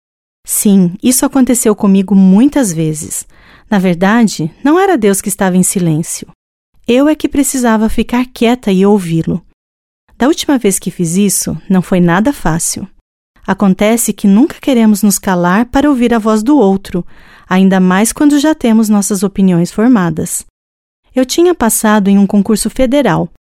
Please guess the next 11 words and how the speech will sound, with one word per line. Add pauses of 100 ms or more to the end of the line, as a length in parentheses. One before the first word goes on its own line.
(280)
algo
pelo
qual
lutei
muito. (800)
Foram
dias
e
noites
de
estudo